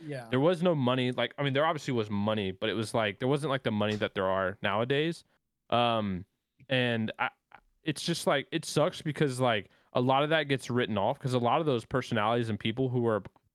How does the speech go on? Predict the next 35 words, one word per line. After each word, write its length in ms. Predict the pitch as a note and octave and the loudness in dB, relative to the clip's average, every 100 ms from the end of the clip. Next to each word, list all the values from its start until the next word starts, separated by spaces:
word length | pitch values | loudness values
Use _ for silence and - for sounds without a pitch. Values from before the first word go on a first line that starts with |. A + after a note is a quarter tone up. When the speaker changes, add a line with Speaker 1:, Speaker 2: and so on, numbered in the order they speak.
| _ _ _ | _ _ _
Speaker 2:
also 320 | A#2+ E3+ - A#2 | -4 -2 2 0
a 60 | |
part 260 | - A2+ G#2+ | 0 0 2
of 60 | |
that, 200 | G2+ F#2+ A2 | 0 -2 -2
like, 240 | G2 F#2 - | -4 -4 -6
two 120 | B2 | -4
thousand 320 | A2+ A2 G#2+ | 0 0 0
eight 140 | G#2 G2+ | -2 -2
to 60 | |
two 160 | G2 A2+ | -4 -2
thousand 320 | G#2 G2 F#2+ | -2 -2 -6
twenty 240 | - G#2+ | -4 -4
run, 280 | G2 F#2+ G2 - _ _ - | -2 -2 -2 -6 _ _ -2
um, 420 | A#2 G#2+ G2 F#2 - | 0 0 -2 -6 -4
were 80 | B2+ | -2
doing 240 | C#3+ D3 | 0 0
the 60 | C#3 | 0
same 220 | D#3 B2+ | 0 0
thing. 340 | C#3 D#3 G#2 - | -2 -2 -4 -4
And 120 | G#2+ | -4
it's 180 | G#2+ - | -4 -2
like, 280 | A2+ G2+ - _ _ - | -2 -2 -8 _ _ -4
there 100 | D3+ | -2
were 60 | F3 | -2
so 560 | - - G3+ G3+ G#3 | -4 -4 -2 2 2
many 320 | E3+ D3 C3+ | 2 2 0
hours 440 | - A2+ A#2+ A#2 G#2+ | 2 2 2 0 0
invested 560 | G2+ G#2 G2 - C3+ A#2+ | -2 0 -2 0 -2 0
and 160 | A2+ | -4
time 360 | - G#2 G#2+ A#2 | -4 0 0 0
invested, 480 | B2 B2+ - D3+ C3 | 0 0 0 -2 0
and 80 | |
it's 160 | G#2 - | -2 0
like, 320 | A2 G2 - | 0 0 -4